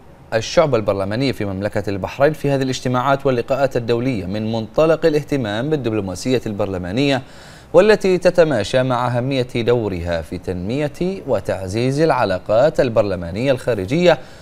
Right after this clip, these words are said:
ومد جسور الصداقة والتعاون مع مختلف البرلمانات الإقليمية والدولية، بهدف استعراض جهود مملكة البحرين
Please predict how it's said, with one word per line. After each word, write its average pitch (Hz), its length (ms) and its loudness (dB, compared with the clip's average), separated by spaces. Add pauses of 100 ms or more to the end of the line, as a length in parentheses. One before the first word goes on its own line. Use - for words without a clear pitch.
(200)
ومد 208 360 4
جسور 185 480 2
الصداقة 135 560 4
والتعاون 101 680 2
مع 175 240 0
مختلف 151 560 0
البرلمانات 117 840 -2
الإقليمية 135 1000 0 (220)
والدولية، 131 840 0
بهدف 98 380 -2
استعراض 98 520 0
جهود 101 380 0
مملكة 101 520 -2
البحرين 107 600 0